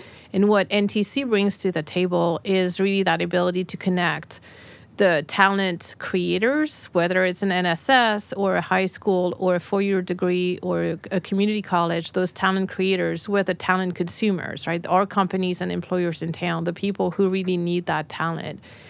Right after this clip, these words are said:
And we're that, at connecting point. And thinking about Nashvillian, I love this question because our team came up with a new brand. You know, I hope this is not gonna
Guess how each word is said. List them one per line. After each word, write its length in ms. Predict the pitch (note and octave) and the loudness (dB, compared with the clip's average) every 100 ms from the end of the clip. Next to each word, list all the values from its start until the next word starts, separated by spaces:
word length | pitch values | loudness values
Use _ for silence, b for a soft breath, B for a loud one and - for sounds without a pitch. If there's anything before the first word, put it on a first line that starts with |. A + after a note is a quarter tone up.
| B | B
And 140 | F#3+ G3 | 2 4
we're 160 | G#3+ | 4
that, 180 | A3 G3+ | 4 4
at 160 | E3+ E3+ | 2 -2
connecting 500 | F#3+ F3+ F3 - F3 | -2 0 -2 -4 -6
point. 440 | - G#3 E3+ D#3 - - - - - - - - | -2 0 2 -2 -6 -20 -20 -20 -20 -20 -8 0
And 220 | G3+ F#3 | 2 2
thinking 320 | A3 G#3+ A3+ | 0 2 2
about 220 | G3+ F3+ | 2 2
Nashvillian, 640 | F#3 F3 - G3 G#3 F#3 F3+ | 0 -4 2 2 2 0 0
I 60 | |
love 200 | E3 E3+ | 0 0
this 160 | E3 E3+ | -2 -8
question 560 | - B3 B3 F#3 E3+ E3+ | 0 0 2 0 0 -2
because 520 | D#3+ F3 F3+ F3 E3+ | -4 0 0 0 0
our 200 | F#3+ G#3+ | 2 2
team 360 | G#3+ A3 F#3+ | 0 0 0
came 200 | F#3+ G3 | 0 0
up 200 | F#3 F3 | 0 0
with 140 | F#3 F3 | -2 0
a 60 | |
new 160 | F3 E3+ | -2 -2
brand. 560 | F3 A3+ G#3+ F3 F#3 - B B B B B B | 0 0 2 0 -2 -6 B B B B B B
You 100 | - | -6
know, 160 | - D#3+ | -4 -2
I 140 | C3+ | 0
hope 200 | F3+ F#3 | 0 0
this 160 | - F3 | -2 -2
is 60 | F#3+ | -2
not 180 | F3 | -2
gonna 380 | E3+ E3 - F3 | -2 -2 -4 -6